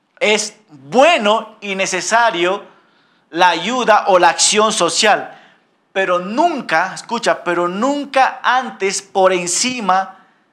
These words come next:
de la adoración y la prioridad con Dios. Versículo nueve.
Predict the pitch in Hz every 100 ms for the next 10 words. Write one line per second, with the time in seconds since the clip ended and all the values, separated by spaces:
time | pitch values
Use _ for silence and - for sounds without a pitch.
0 | _ 156 156 160 156 143 - - 202 220
1 | 220 208 185 - 208 190 147 - 147 131
2 | 123 - 170 170 190 185 170 170 165 -
3 | _ _ _ _ - 160 170 170 175 _
4 | _ 131 135 113 - 196 190 269 - 254
5 | 226 226 190 139